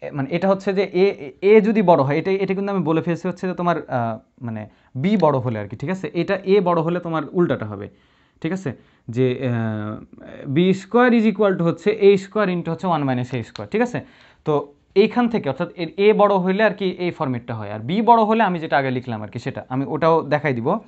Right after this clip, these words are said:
তো এখান থেকে দেখো ই এর মানটা যদি আমি বের করি, অর্থাৎ তুমি এখানে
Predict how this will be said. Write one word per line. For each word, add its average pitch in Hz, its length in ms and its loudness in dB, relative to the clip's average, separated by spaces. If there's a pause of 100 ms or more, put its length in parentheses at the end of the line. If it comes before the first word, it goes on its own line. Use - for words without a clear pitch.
(320)
তো 180 60 -2
এখান 208 180 2
থেকে 233 160 4
দেখো 185 260 4
ই 180 160 0
এর 196 80 4
মানটা 185 220 0
যদি 175 140 -4
আমি 175 120 0
বের 127 220 0
করি, 127 240 0
অর্থাৎ 127 180 -6
তুমি 185 140 -2
এখানে 196 220 -2